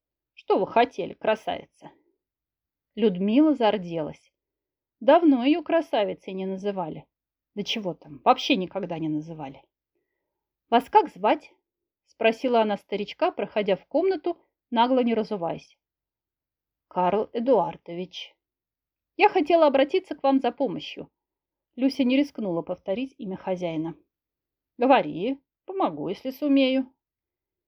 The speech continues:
«Недавно у вас здесь женщина прогуливалась с пистолетом. У нее фиолетовые волосы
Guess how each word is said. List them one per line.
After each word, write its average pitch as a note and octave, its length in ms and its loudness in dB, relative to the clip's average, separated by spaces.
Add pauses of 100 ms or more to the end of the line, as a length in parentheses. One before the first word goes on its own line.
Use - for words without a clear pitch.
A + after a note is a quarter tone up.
(200)
«Недавно F4+ 440 4
у F4 40 2
вас F4+ 180 4
здесь D4 200 -2
женщина C4 400 0
прогуливалась G3 640 -4
с - 60 -20
пистолетом. B3+ 720 0 (340)
У A3+ 80 -6
нее D4+ 180 6
фиолетовые C4 600 2
волосы D#4+ 480 -2